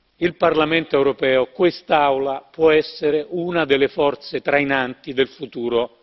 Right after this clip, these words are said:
dell'Europa. E mi auguro che su questo ci sia da parte di tutti noi una consapevolezza comune. La dichiarazione di Roma vuole dare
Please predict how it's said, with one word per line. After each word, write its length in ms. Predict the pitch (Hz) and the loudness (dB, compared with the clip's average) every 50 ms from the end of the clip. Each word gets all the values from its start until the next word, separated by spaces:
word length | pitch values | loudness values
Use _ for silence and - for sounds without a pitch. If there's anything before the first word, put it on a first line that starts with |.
| - - _ - _ | -18 -18 _ -20 _
dell'Europa. 680 | - 147 151 147 143 131 123 107 85 80 - _ - _ _ _ _ _ _ _ _ _ _ _ _ _ _ _ | 2 2 4 4 2 0 0 -4 -8 -10 -20 _ -20 _ _ _ _ _ _ _ _ _ _ _ _ _ _ _
E 160 | _ - 165 143 | _ -4 -4 -4
mi 180 | 147 151 151 | 0 0 0
auguro 480 | 151 151 156 156 151 135 151 151 143 135 | 2 2 0 0 -2 -4 0 0 0 0
che 140 | 113 131 123 | 0 -2 -6
su 220 | - - 156 - | -6 -10 -16 -12
questo 380 | _ - 143 135 - - 147 127 | _ -2 -2 -2 -2 -6 -10 -10
ci 160 | - - 120 | -8 -10 -14
sia 400 | - - 165 131 127 120 123 - - _ _ _ _ _ _ _ | -12 -6 -2 0 0 0 0 -4 -10 _ _ _ _ _ _ _
da 140 | _ 131 135 | _ -2 0
parte 380 | - 165 151 151 - - 156 | 2 2 0 0 0 -4 -6
di 140 | 123 123 123 | -6 -6 -10
tutti 340 | - 175 165 - _ - 143 | -10 -10 -12 -12 _ -8 -6
noi 440 | 123 135 127 120 120 117 113 110 - _ _ | -4 -2 -2 -2 -2 -4 -6 -8 -12 _ _
una 240 | _ - 143 147 139 | _ -6 -2 -2 0
consapevolezza 1120 | - 147 139 127 - - 131 127 139 123 123 123 120 117 110 - - - 127 113 - _ _ | 0 -2 -4 -4 -4 -4 -2 0 0 2 2 0 0 0 -4 -6 -10 -8 -8 -8 -8 _ _
comune. 440 | - - 175 143 123 101 87 - _ _ _ _ _ _ _ _ _ _ _ _ _ _ _ _ _ _ _ _ _ _ _ _ _ _ _ _ _ _ _ _ _ _ _ _ _ _ _ _ _ _ _ | -4 -2 -2 -2 -2 -8 -12 -16 _ _ _ _ _ _ _ _ _ _ _ _ _ _ _ _ _ _ _ _ _ _ _ _ _ _ _ _ _ _ _ _ _ _ _ _ _ _ _ _ _ _ _
La 140 | - 160 185 | 0 2 2
dichiarazione 560 | 170 190 165 208 208 208 202 - - 233 214 | 2 2 2 2 2 2 2 2 2 2 4
di 100 | 196 190 | 4 4
Roma 460 | 190 202 214 196 165 147 131 123 117 - _ _ _ _ _ _ _ _ _ _ _ _ _ _ _ _ _ _ _ _ _ _ _ _ _ _ _ _ - _ _ _ _ _ _ _ _ _ _ _ _ _ _ _ _ _ _ _ _ _ _ | 6 6 6 4 4 0 -2 -4 -6 -10 _ _ _ _ _ _ _ _ _ _ _ _ _ _ _ _ _ _ _ _ _ _ _ _ _ _ _ _ -20 _ _ _ _ _ _ _ _ _ _ _ _ _ _ _ _ _ _ _ _ _ _
vuole 320 | 131 143 196 196 180 180 | 0 4 4 6 6 6
dare 680 | 160 180 180 180 170 160 156 147 139 131 - - _ _ | 4 4 2 4 4 4 2 2 0 -4 -10 -20 _ _